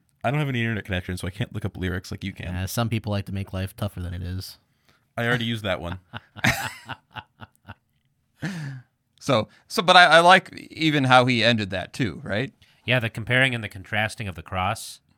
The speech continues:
Speaker 3: Mm-hmm.
Speaker 4: uh, was, was very powerful, and, uh, yeah.
Speaker 3: A-, and the, the praying the Lord's Prayer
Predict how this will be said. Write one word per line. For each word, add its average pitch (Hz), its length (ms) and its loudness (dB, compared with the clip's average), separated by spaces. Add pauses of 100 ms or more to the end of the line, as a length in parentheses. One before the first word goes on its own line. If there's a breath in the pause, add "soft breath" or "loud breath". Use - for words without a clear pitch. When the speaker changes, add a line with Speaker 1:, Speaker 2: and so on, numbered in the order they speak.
Speaker 3:
Mm-hmm. 123 260 2
Speaker 4:
uh, 90 280 -2 (120)
was, 90 260 -10 (360)
was 87 220 -12
very 104 280 -6
powerful, 127 640 -6
and, 90 400 -10
uh, 78 280 -14 (400)
yeah. 127 320 -2
Speaker 3:
A-, - 20 2
and 147 140 2
the, 123 180 2
the 127 140 -2
praying 135 400 2
the 123 100 -2
Lord's 127 300 0
Prayer 143 480 2